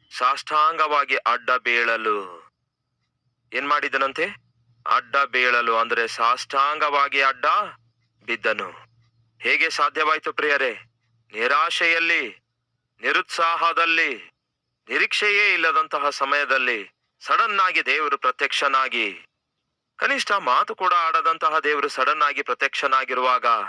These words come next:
ಅಬ್ರಹಾಮನು ಎಷ್ಟು ಪ್ರಶ್ನೆ ಕೇಳಬೇಕಿತ್ತು ಪ್ರಿಯರೇ? ಆ ದೇವರಿಗೆ ಒಂದು ಪ್ರಶ್ನೆ ಕೂಡ ಮಾಡಲಿಲ್ಲ.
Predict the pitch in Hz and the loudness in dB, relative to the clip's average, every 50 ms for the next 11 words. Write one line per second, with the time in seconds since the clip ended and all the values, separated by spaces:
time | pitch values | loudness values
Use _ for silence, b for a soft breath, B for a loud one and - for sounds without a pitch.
0 | - - _ _ _ _ _ _ _ _ - - 143 165 190 196 196 202 190 180 | -10 -16 _ _ _ _ _ _ _ _ -4 -2 0 0 0 2 2 0 0 0
1 | 175 156 117 117 120 - - 147 - - 131 - - 214 247 - 226 220 214 - | -2 0 -2 -2 -2 -2 -6 -6 -2 -2 -2 0 0 0 -2 0 0 0 0 0
2 | 202 - 196 180 - 190 - 170 170 165 156 156 151 135 117 - _ _ _ - | -2 -2 -4 -4 -6 -6 -4 -2 0 0 0 0 0 -2 -4 -10 _ _ _ -2
3 | 113 117 117 131 143 156 139 147 147 143 120 131 123 104 101 - - _ _ - | 0 0 2 2 2 2 2 0 0 0 0 -2 -2 -4 -6 -12 -20 _ _ -6
4 | 107 127 131 127 117 107 - - 120 123 - 143 151 151 - 151 147 147 147 147 | -4 -4 -4 -2 -4 -6 -4 -4 -4 -4 -2 -2 -2 -2 -2 -4 -2 0 2 2
5 | 147 156 147 135 - - _ _ _ _ _ _ _ _ _ _ 98 110 117 113 | 0 0 -4 -8 -14 -20 _ _ _ _ _ _ _ _ _ _ -4 -2 0 0
6 | 113 104 107 104 101 98 92 92 90 - | 0 0 -2 -2 -2 -2 -2 -2 -4 -8